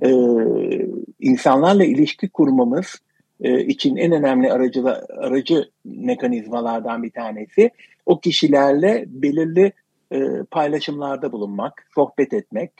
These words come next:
vesaire. Ve bunun, bu süreçte de isimlerin hatırlanması, e, önemli bir, e, durum teşkil ediyor.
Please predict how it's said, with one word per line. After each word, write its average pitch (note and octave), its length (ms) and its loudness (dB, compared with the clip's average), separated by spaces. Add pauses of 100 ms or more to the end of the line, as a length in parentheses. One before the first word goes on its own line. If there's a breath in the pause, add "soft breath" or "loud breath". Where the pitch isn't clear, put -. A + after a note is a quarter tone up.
(100)
vesaire. A#2 680 -2
Ve D3 120 0
bunun, F3+ 260 0 (340 soft breath)
bu G#3+ 300 4
süreçte C#3+ 680 -2
de G#3+ 80 2
isimlerin D#3 520 -4
hatırlanması, C3 880 -2 (380 soft breath)
e, C#3+ 80 0
önemli D#3 800 2
bir, - 260 -2 (260)
e, C3 40 -12 (320)
durum A#2+ 260 -6
teşkil F#2 420 -10
ediyor. E2 360 -10